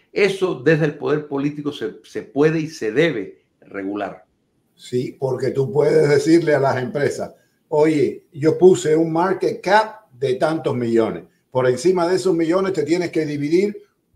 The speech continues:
Speaker 2: y no me digan que eso es nada comunista, porque eso a A T and T se le ha hecho tres veces en su
Speaker 1: Claro.
Speaker 2: historia".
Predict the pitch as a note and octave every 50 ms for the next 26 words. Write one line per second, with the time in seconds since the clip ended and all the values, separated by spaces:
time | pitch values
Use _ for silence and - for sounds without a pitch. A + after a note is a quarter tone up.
0 | _ _ - G3+ E3+ E3+ F3+ F#3+ G#3 A3 A#3 G#3+ G#3 A3 A3+ A3+ A#3 A3 G#3 G3+
1 | - - F3 F3+ G3 G#3 G#3 G#3 - F#3+ F#3+ G3 G3 G3 G3 - - - _ _
2 | _ _ _ C#3+ C3+ C3+ D#3 F3 F#3 G#3 G#3 G3+ F#3+ F3+ D#3 E3 E3 E3 E3+ G3+
3 | A3+ G3+ - _ B3+ B3 - - _ _ _ _ _ E3+ F3+ F3 E3 - - F3+
4 | F#3+ G3 G#3+ A3 G#3+ - G#3+ G#3+ - - F3 E3 D#3 - - - A3 A3 A#3+ A3
5 | - - G3+ G#3+ G#3+ G#3+ G#3 F#3+ - - A3+ A#3 A3+ - F#3 F3+ F3+ F#3+ G3 G3
6 | A3+ G#3+ G#3+ G#3+ - G3+ G#3 - - G#3+ G#3+ A#3+ A#3+ - - - F#3+ F#3+ B3 A#3
7 | G#3+ - - F#3 E3+ C3+ - - _ _ E3 E3 D#3 - - D3+ C3+ C#3 C#3+ D3+
8 | D3 B2 - F#2+ -